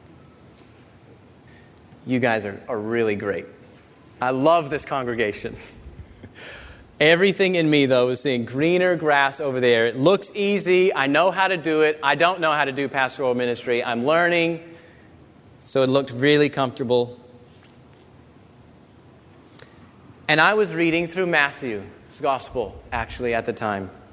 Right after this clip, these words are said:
And this text was n-, not but days old in my mind. "Everyone who has left houses or brothers or sisters or father or mother or children or lands for my name's sake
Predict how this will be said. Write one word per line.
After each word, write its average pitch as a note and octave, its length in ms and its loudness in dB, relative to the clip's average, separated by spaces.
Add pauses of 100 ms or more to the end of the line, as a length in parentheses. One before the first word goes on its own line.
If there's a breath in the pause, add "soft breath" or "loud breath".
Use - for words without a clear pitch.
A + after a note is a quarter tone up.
(960 loud breath)
And C3+ 180 2
this E3 200 0
text F#3 400 2 (600 loud breath)
was C#3+ 240 0
n-, D3 140 -6 (280)
not D#3 600 0
but C3 760 -4
days E3+ 580 2
old C3+ 420 2
in C#3+ 220 0
my D#3 120 0
mind. A#2+ 460 -2 (1200 loud breath)
"Everyone E3 560 2
who D#3 140 -2
has C3+ 240 -2
left C3+ 320 0
houses F3 640 -2
or C3+ 160 -2
brothers D#3 560 0
or C3+ 160 -4
sisters D#3 560 -6
or C3+ 80 -6
father D3+ 500 -2
or B2+ 160 -4
mother D3 440 0
or A#2+ 160 -2
children D3 480 -2
or B2 140 -2
lands C3+ 480 -2
for B2+ 160 -6
my B2 220 -2
name's B2 400 -4
sake A#2 360 -4